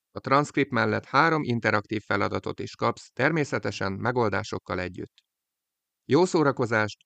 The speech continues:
és stresszmentes tanulást a W W W pont patreon pont com per csőszapa hetvenkettő oldalon. Kedves hallgatók! Szerintem eléggé egyedülálló Magyarország abból a szempontból, hogy milyen sok iskolai ünneppel kínálja meg a diákokat.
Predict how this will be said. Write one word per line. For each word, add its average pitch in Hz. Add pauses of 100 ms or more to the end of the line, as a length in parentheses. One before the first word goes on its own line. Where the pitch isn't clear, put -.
(200)
és 170
stresszmentes 98
tanulást 104
a 110
W 117
W 104
W 101
pont 135
patreon 101
pont 98
com 131
per 135
csőszapa -
hetvenkettő 107
oldalon. 95 (1000)
Kedves 104
hallgatók! 92 (800)
Szerintem 139
eléggé 101
egyedülálló 95
Magyarország 95
abból 110
a 85
szempontból, 101 (460)
hogy 120
milyen 143
sok -
iskolai 98
ünneppel 95
kínálja 90
meg 87
a 87
diákokat. 87